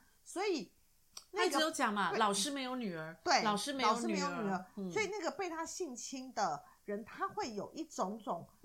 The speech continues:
Speaker 1: 难，难以启齿，并且他在他里面，他会觉得说，如果我讲了，会不会把老师也毁了？
Speaker 2: 就反而对不起老师，因为
Speaker 1: 对。
Speaker 2: 老师对他是有栽培的，
Speaker 1: 对。
Speaker 2: 对不对？因为我帮你出了，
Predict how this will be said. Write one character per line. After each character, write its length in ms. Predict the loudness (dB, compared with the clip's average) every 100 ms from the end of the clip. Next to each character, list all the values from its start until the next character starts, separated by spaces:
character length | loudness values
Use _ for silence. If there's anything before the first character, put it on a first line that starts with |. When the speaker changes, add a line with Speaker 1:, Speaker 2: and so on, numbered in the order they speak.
| -20 -6
Speaker 1:
难， 340 | -4 -2 -6 -14 _ _ _ _ -20 _
难 260 | 0 2 2
以 100 | -2
启 400 | 0 -2 -2 -4
齿， 400 | 0 0 0 -4 -4
并 120 | -4
且 160 | -2 -4
他 160 | -4
在 160 | -2 -2
他 120 | -2
里 100 | -4
面， 160 | -6 -8
他 80 |
会 180 | -6 -6
觉 140 | -6 -6
得 100 | -6
说， 220 | -8 -10 -14 _ _
如 140 | -4 0
果 140 | 2
我 100 | 0
讲 240 | 0 -2 -4
了， 120 | -4
会 120 | -6
不 80 | -6
会 120 | -6
把 160 | -4 -4
老 180 | -4
师 180 | -6 -8
也 200 | -6 -6
毁 400 | -6 -4 -4 -4
了？ 260 | -8 -10 -12 -20 _ _ _ -10
Speaker 2:
就 180 | -4 -4
反 260 | 0 4 4
而 100 | 4
对 220 | 2 2
不 100 | 2
起 220 | 0 0 2
老 220 | 2 0
师， 180 | -2 0
因 80 |
为 60 | 6
Speaker 1:
对。 100 | 8
Speaker 2:
老 140 | 8
师 160 | 4 -2
对 180 | -2 0
他 160 | 0
是 160 | -2 -2
有 140 | -4
栽 320 | -2 2 2 2
培 260 | 0 -2
的， 80 | 2
Speaker 1:
对。 120 | 4
Speaker 2:
对 40 | 4
不 60 |
对？ 100 | 2
因 100 | 0
为 60 | 0
我 80 | 4
帮 240 | 4 4
你 140 | 0
出 260 | -6 -4 -2
了， 320 | 2 0 -2